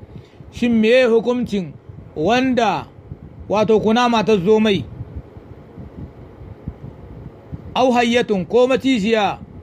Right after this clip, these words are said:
faqatalaha. Kana sallah sai ka kunama ta taho ma, ga ta nan za ta taho gare ka, sai ka sa wani, ka ɗauki takalmi na gehenka,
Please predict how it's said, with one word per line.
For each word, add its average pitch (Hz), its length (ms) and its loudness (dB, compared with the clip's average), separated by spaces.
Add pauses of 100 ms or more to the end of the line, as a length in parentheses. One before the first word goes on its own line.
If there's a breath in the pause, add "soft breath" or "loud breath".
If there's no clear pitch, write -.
(480)
faqatalaha. 220 720 0
Kana 269 260 0
sallah 247 260 0
sai 233 120 -2
ka 254 100 2
kunama 220 420 -2
ta 214 140 2
taho 214 220 4
ma, 220 120 2
ga 196 120 2
ta 214 80 0
nan 220 120 2
za 220 120 2
ta 214 80 -2
taho 220 160 4
gare 196 160 2
ka, 175 120 -4
sai 226 200 2
ka 240 120 2
sa 220 320 0 (160)
wani, 226 200 0
ka 226 240 -6
ɗauki 220 260 0
takalmi 208 400 0
na 214 200 0
gehenka, 180 520 0